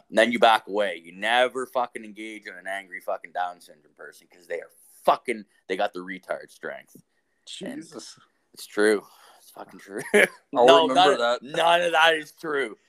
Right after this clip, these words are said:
Speaker 1: I made all that up. <laughs>
Speaker 2: You asshole.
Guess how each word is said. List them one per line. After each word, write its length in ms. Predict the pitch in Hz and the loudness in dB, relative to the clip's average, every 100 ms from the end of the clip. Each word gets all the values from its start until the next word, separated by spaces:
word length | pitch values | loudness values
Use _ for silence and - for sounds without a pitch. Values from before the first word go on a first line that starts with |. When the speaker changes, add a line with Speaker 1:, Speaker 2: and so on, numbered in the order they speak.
| _ | _
Speaker 1:
I 160 | - 143 | 0 0
made 340 | 143 143 135 | 2 0 0
all 180 | 123 120 | 0 -2
that 200 | 110 107 | -4 -8
up. 440 | 98 - - 196 - | -10 -12 -2 -2 -2
<laughs> 40 | |
Speaker 2:
You 280 | 123 135 123 | -14 -12 -10
asshole. 580 | 92 98 - 104 107 107 | -10 -12 -14 -18 -18 -16